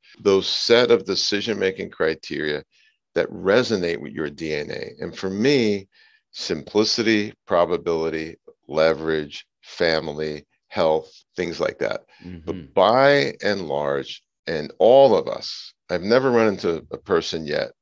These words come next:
Speaker 1: who doesn't have a purpose. Okay, we all have one. Sometimes we don't wanna admit it because it's kind of a peel in the onion thing.
Speaker 2: Yes.
Speaker 1: And doesn't have a primary value. I sat down with my kids individually, and I,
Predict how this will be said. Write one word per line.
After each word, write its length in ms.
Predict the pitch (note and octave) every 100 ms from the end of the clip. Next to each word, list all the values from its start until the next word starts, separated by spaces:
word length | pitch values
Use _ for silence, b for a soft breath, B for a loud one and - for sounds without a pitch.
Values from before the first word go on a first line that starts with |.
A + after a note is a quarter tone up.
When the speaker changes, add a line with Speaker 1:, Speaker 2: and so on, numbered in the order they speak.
| _ -
Speaker 1:
who 80 |
doesn't 360 | - F#2 G2 A#2
have 180 | A#2+ A#2
a 60 |
purpose. 680 | A#2+ A#2 D#2+ - F#2 - - _ _ _ -
Okay, 240 | - - F2
we 120 | E2
all 200 | G2 A2+
have 240 | G2 E2+
one. 300 | D2 F2 G#2+ - -
Sometimes 560 | - G2 F#2 F#2+ F#2
we 80 | E2+
don't 200 | F2 F2
wanna 260 | F2 E2+ D#2
admit 360 | D2+ F2 F#2+
it 160 | E2+ C#2+ -
because 460 | D2+ - E2+ D#2
it's 160 | D2 -
kind 240 | - G2
of 80 | F2+
a 60 | C#2+
peel 360 | - - G2
in 100 | F#2
the 120 | E2+ E2
onion 320 | F2 D#2+ D#2+
thing. 240 | - - E2+
Speaker 2:
Yes. 580 | F2 F2+ D2+ - - - -
Speaker 1:
And 280 | F2+ D#2+ C#2+
doesn't 340 | A#2 C3+ C#3+ B2
have 220 | A#2 G#2
a 80 | F2+
primary 560 | - F#2 E2 E2 D#2
value. 460 | D2+ - - - - _ -
I 100 | F#3+
sat 300 | - A3 G#3+
down 160 | A2
with 100 | G2+
my 100 | F2
kids 320 | D#2+ A2 F2+
individually, 720 | G2+ F2+ D#2 F2 E2+ F2+ D#2 D2
and 80 |
I, 120 | D2